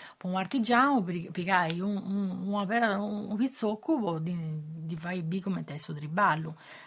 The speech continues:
poi ti ha avuto problema, sa questo puro, e, e costa da me da tutto gusto, invece se tu vai a sa regione, vai a cursus, vai a formazione, poi spizzocco, così tutto gusto, si superata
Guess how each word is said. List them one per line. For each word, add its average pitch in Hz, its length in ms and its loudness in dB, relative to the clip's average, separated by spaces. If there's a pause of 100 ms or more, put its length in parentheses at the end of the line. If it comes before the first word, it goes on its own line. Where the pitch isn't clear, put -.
poi 170 140 -10
ti - 80 -8
ha 165 40 -4
avuto 170 220 -4
problema, 185 460 0
sa 175 140 -2
questo 165 260 -6
puro, 214 400 0
e, 147 200 -8
e - 120 -10
costa 208 360 0
da 196 120 4
me 190 220 0
da 180 80 0
tutto 165 260 -4
gusto, 220 360 -2
invece 170 400 0
se 202 120 0
tu 214 100 2
vai 190 200 0
a 196 100 0
sa 160 180 -4
regione, 170 440 -4
vai 156 180 -6
a 185 180 -4
cursus, 175 560 -2
vai 170 200 -6
a 190 120 0
formazione, 180 840 0 (420)
poi 185 140 -4
spizzocco, 190 520 -2
così 214 180 -2
tutto 247 260 0
gusto, 285 520 2
si 185 120 2
superata 196 760 4